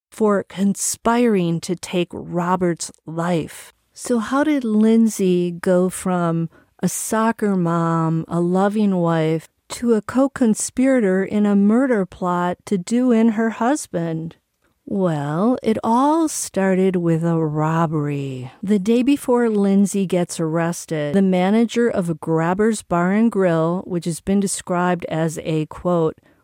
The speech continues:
rum-soaked waterfront bar reported a break-in to the cops. Again, that's the bar that Terrence Bethel works at.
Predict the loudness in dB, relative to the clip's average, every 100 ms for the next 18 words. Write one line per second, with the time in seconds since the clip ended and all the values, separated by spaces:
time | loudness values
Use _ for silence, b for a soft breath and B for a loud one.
0 | b -2 0 2 2 2 0 -4 0 2
1 | 2 -2 -8 -2 2 2 2 -2 -2 -2
2 | -2 -6 -6 -2 0 0 0 -4 -6 0
3 | 0 2 0 2 2 2 0 0 2 0
4 | 0 -2 0 -2 -4 -4 -4 -6 -2 0
5 | 0 -4 -10 -8 -2 0 2 2 2 0
6 | -2 -4 -4 -2 -2 2 2 2 2 0
7 | -2 -8 -4 -2 0 -2 -4 -4 -4 -4
8 | -2 -2 -2 -4 -2 0 0 -4 -4 -4
9 | -6